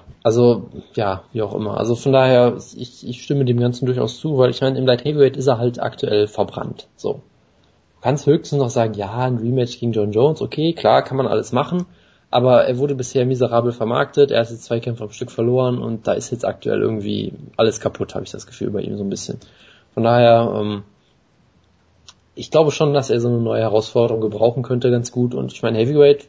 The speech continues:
klar, warum nicht? Und ich, er kann locker, glaub ich, Top fünf Heavyweight sein. Also ich, ich glaube, die einzigen Leute, die ihm wirklich Probleme bereiten können, sind halt wirklich die Elite um, ja, wen haben wir da? Ich meine, wir haben Verdum,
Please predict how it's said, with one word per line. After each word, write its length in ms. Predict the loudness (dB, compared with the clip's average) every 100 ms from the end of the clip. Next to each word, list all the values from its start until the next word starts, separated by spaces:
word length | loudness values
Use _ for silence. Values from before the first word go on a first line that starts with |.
| _
klar, 220 | 2 4
warum 180 | 4 2
nicht? 260 | 0 -4 -12 _ _ _ _
Und 240 | -4 -2 -2
ich, 280 | -6 -14 -14 -8
er 100 | -4
kann 240 | -2 2
locker, 300 | 2 2 0
glaub 180 | 0 -4
ich, 120 | -8
Top 180 | -10 -10
fünf 240 | -6 -8 -8
Heavyweight 420 | -14 -8 -4 -4
sein. 240 | -4 -4 -4
Also 380 | -2 0 0 -4 _ _ -20
ich, 220 | -18 -12
ich 160 | -10 0
glaube, 280 | 4 4
die 140 | 2 0
einzigen 320 | -2 -4 -2
Leute, 300 | 2 2 2
die 100 | -4
ihm 120 | -2
wirklich 340 | -2 -4 -10 -4
Probleme 320 | 0 2 2
bereiten 300 | 0 -2 -2
können, 200 | -4 -2
sind 200 | -2 -2
halt 140 | -2
wirklich 280 | -2 -2 -6
die 120 | -8
Elite 480 | -6 -6 -4 2 2
um, 440 | 4 2 2 -4 -12 _ _ _ -2
ja, 160 | 0
wen 100 | 2
haben 120 | 2
wir 80 | 4
da? 160 | 4 0
Ich 100 | 0
meine, 140 | -4
wir 60 | -2
haben 100 | 0
Verdum, 640 | 0 0 0 0 0 -4